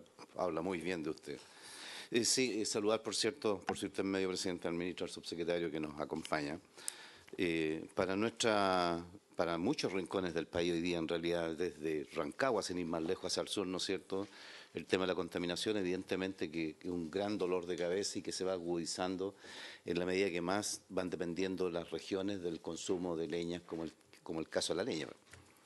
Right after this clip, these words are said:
Y evidentemente que en ese sentido, inversamente también va adquiriendo cada vez más relevancia el significado del Ministerio de Energía. En mi opinión,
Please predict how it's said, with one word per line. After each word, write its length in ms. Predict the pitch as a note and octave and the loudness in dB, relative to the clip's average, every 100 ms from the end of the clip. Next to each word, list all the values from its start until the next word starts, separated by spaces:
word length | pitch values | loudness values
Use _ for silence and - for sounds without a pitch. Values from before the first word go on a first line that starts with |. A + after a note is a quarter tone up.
| - - - - - | -18 -16 -14 -16 -10
Y 160 | - G2+ | 2 2
evidentemente 840 | G2+ A2 A#2 C3 B2 B2 - B2+ | 4 2 4 4 4 2 0 0
que 600 | G2+ G#2+ F#2+ F#2 F#2 F2 | 2 4 6 4 2 0
en 100 | F2 | 0
ese 220 | G2 A2+ | 0 2
sentido, 580 | G#2+ G#2+ G2+ A#2 A#2 A#2 | 2 2 2 2 4 2
inversamente 800 | A2 F#2 G#2 - A2+ A2+ A2 A#2+ | 0 0 2 2 2 2 -2 -2
también 380 | A2+ G#2+ A2 A2 | 0 2 0 2
va 100 | G#2 | 0
adquiriendo 460 | G2+ - F#2 G2 F#2+ | 0 -2 0 2 2
cada 140 | G2 | 2
vez 80 | F#2+ | 2
más 180 | F#2+ G2 | 0 0
relevancia 640 | G2+ G2+ A2 - A2 G2+ - | 0 2 0 -2 0 -2 -4
el 120 | F2 | -6
significado 520 | - F2 E2+ E2 F#2 | -4 -4 -4 0 0
del 100 | F#2 | 2
Ministerio 420 | F2 E2 - F#2+ F2 | 0 -4 -2 0 0
de 40 | |
Energía. 400 | D2+ - A#2+ D2+ | -2 -6 -2 -2
En 180 | D2 D2+ | -4 -2
mi 80 | G2 | 0
opinión, 400 | G2 G#2 G#2+ | 0 0 -2